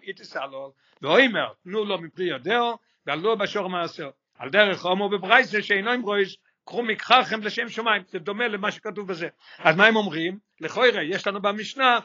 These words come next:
כן, את השלושה דברים. ומה, מה, מה אנחנו מרוויחים מזה?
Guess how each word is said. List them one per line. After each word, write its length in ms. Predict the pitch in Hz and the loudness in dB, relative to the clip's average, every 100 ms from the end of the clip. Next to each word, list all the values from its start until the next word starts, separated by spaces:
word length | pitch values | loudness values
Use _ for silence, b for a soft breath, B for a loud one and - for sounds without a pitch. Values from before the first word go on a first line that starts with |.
| _ - | _ 2
כן, 200 | 285 254 | 4 2
את 100 | 233 | -4
השלושה 360 | - 190 196 | -10 -10 -8
דברים. 300 | 160 156 151 - _ _ 147 | -6 -8 -10 -14 _ _ -6
ומה, 260 | 165 196 196 | 0 2 2
מה, 220 | 175 196 | 2 2
מה 200 | 190 185 | 4 0
אנחנו 260 | 208 202 208 | 0 -4 -2
מרוויחים 420 | 180 165 143 147 | -2 -4 -12 -10
מזה? 280 | 143 156 | -6 -2